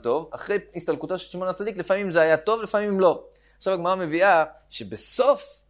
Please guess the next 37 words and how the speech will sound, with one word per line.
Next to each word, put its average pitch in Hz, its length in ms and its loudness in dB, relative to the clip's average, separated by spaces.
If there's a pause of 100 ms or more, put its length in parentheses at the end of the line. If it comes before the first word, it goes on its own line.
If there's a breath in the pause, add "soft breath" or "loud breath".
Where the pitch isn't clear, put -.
(420)
הזמן 139 440 -4
בית 143 240 4
שני, 127 400 -10
ארבעים 156 360 -2
שנה 196 240 -2
לפני 190 360 -4
חורבן 175 320 2
בית 156 200 4
שני, 170 280 -8 (240 soft breath)
ה-, 135 260 -8
כל 240 200 0
הסימנים 175 400 0
היו 156 160 2
לא 147 100 4
טובים 123 340 -4
כבר. 101 220 -12 (440 loud breath)
תנו 196 220 4
רבנן, 170 340 2
ארבעים 151 320 -2
שנה 165 220 -4
קודם 165 220 -2
חורבן 147 360 0
הבית 127 420 0
השני, 120 480 -8 (320 soft breath)
כבר 123 200 0
לא 139 120 6
היה 143 360 6
לעולם 131 500 -4
הגורל 123 440 -2
עולה 123 200 -8
בימין, 113 500 -12
תמיד 127 220 -12
הוא 131 80 -2
היה 123 100 0
עולה 123 160 0
רק 117 160 -4
בשמאל, 120 460 -12